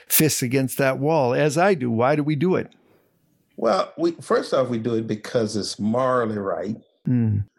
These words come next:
Speaker 2: Uh, we do it because everybody needs a fair chance.
Speaker 1: Mm-hmm.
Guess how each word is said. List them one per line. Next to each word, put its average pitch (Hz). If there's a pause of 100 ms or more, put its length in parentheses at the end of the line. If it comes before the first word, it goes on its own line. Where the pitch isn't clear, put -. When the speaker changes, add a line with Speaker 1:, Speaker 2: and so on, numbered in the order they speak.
(120)
Speaker 2:
Uh, 113
we 120
do 131
it 113
because 113 (100)
everybody 107 (800)
needs 110
a 98
fair 101
chance. 98
Speaker 1:
Mm-hmm. 113